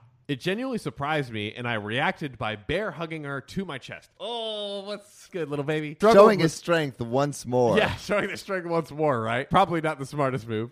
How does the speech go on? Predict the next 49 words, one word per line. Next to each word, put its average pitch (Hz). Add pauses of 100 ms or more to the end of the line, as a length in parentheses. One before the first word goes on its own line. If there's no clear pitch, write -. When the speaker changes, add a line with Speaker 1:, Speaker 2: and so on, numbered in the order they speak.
Speaker 1:
She -
struggled 202
with 160
more 160
force 180
than 143
she 131
normally 151
would, 135
and 123
I 127
just 127
held 214
her. 82
I 113
kept 175
asking 165
her, 117
"What's 131
wrong?" 123 (100)
She -
gritted 151
her 160
teeth 202
and 147
said, 170
"You 302
lied 277
to 240
me." 233 (280)
Speaker 2:
What? 277 (240)
This 139
is 135
ridiculous. 101
Speaker 1:
This 208
is 151
ridiculous. 113
Eventually, 127
she -
stopped 190
trying 180
to 160
fight 147
me 110
and 107
I 110
let 117
her 123
go. 131